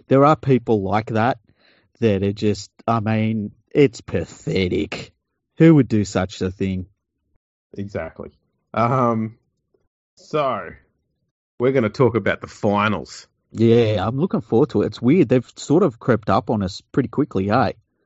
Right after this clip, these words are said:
Speaker 2: They have a bit. They have a bit,
Speaker 1: Especially
Speaker 2: which
Speaker 1: when
Speaker 2: is
Speaker 1: you miss a day. <laughs>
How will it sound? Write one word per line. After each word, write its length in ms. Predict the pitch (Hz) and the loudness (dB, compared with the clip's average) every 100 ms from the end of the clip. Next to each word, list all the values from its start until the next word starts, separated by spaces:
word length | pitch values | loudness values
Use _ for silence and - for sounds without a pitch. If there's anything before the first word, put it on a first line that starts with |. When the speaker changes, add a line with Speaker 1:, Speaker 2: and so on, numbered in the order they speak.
| _ _ - | _ _ -10
Speaker 2:
They 100 | 165 | -6
have 180 | 254 262 | -6 -4
a 80 | 107 | -4
bit. 280 | 95 110 - _ _ _ _ - | -4 -4 -8 _ _ _ _ -10
They 80 | |
have 160 | 160 185 | -6 -4
a 40 | 113 | -2
bit, 100 | 98 | 0
Speaker 1:
Especially 280 | 185 160 170 | 0 0 0
Speaker 2:
which 40 | |
Speaker 1:
when 100 | 151 | 0
Speaker 2:
is 40 | 127 | 0
Speaker 1:
you 60 | |
miss 260 | 107 147 - | -2 -2 0
a 60 | |
day. 420 | 123 113 98 95 | 2 4 2 0
<laughs> 40 | - | -8